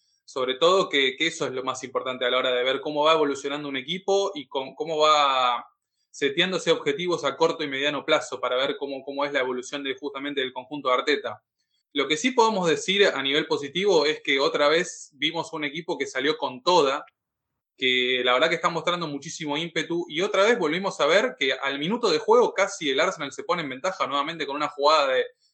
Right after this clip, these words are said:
de Bukayo Saka, que está de a poco levantando su nivel y que está jugando muy bien ahí por ese sector derecho,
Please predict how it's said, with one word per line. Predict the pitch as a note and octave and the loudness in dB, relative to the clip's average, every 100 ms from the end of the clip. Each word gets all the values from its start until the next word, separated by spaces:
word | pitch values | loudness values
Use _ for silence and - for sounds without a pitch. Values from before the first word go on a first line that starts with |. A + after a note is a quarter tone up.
| - | -4
de | C3 | -2
Bukayo | B2+ C#3+ D#3 | 2 2 2
Saka, | C#3+ F3+ F3+ | 2 0 2
que | C3 | 0
está | A#2+ D3+ | 2 4
de | C#3+ | 4
a | |
poco | D3+ D#3 | 0 -2
levantando | C#3 C3 C3 D3 D3 C#3+ B2+ A#2+ - _ _ | -2 -4 -2 -4 -2 0 2 0 -4 _ _
su | - C3 | -12 -6
nivel | C3+ D#3+ F3 | -2 0 0
y | |
que | C#3 | 0
está | C#3+ | -4
jugando | - D3+ D3+ | 0 0 0
muy | C#3+ D3 | -6 -4
bien | D#3 D3 | -2 -2
ahí | D#3 | -4
por | D3 C#3+ | -2 -4
ese | C#3+ | -4
sector | C#3 B2 D3 C#3+ | -10 -6 -2 0
derecho, | D3 E3+ - G3 | 0 -2 0 -2